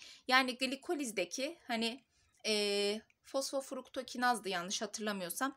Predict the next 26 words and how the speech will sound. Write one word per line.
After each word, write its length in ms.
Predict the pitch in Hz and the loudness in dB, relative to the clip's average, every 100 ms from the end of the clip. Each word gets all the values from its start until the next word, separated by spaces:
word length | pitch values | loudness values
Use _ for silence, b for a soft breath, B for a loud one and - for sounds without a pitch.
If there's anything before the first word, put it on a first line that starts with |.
| B B | B B
Fosfofruktokinaz 1300 | - 320 - 311 294 294 294 262 - 269 - 262 277 269 | -6 -4 -2 0 0 0 -6 -8 -6 -6 0 2 2 0
enzimine 600 | - 220 175 196 175 160 220 | -2 -2 -2 -4 -4 -2 2
bağlanıyor 580 | 254 285 285 285 277 294 B B 285 | 2 2 -2 -2 -6 -8 B B -6
ve 100 | 294 | -2
bu 100 | 349 | 0
enzimi 460 | 302 269 240 302 | 2 2 2 -2
inaktif 420 | 294 269 247 - | 2 2 2 -4
hale 220 | 220 175 175 | 0 0 0
getiriyor. 500 | 185 - - 160 - B B - | -4 -6 -8 -8 -10 B B 4
Böylece 420 | 302 320 277 247 | 6 6 2 0
glikolizin, 800 | 233 262 277 - 285 269 277 294 - b b b - | 0 -2 -2 0 0 0 0 -2 -6 b b b 0
e, 600 | 233 208 202 202 202 202 - _ | 4 4 4 4 4 2 -4 _
gidişatını 760 | 277 - - 294 262 - 349 269 | -4 0 4 4 4 2 0 0
durduruyor. 360 | 262 220 226 | 0 2 4
Yani 240 | 214 190 202 | 4 2 0
glikoliz 500 | 269 269 302 226 214 | -4 0 0 2 2
olayını 420 | 214 233 349 247 | 2 0 -2 -2
durduruyor. 480 | 262 214 214 - - B B B | -4 -2 -4 -4 -8 B B B
Dolayısıyla 720 | 262 277 311 330 - 370 233 - | 2 2 2 0 0 2 2 4
artık 320 | 294 311 240 - | 2 2 -8 0
A 200 | 302 302 | 0 2
T 200 | 269 269 | -2 0
P 140 | 330 | -2
üretilmiyor. 680 | 254 247 247 - 233 196 147 202 B B B - | 0 0 0 -2 -2 -4 -6 -10 B B B 2
Eğer 360 | 269 330 294 - | 6 6 4 2
ortamda 680 | 233 240 - 262 247 247 185 | -2 0 2 0 4 4 4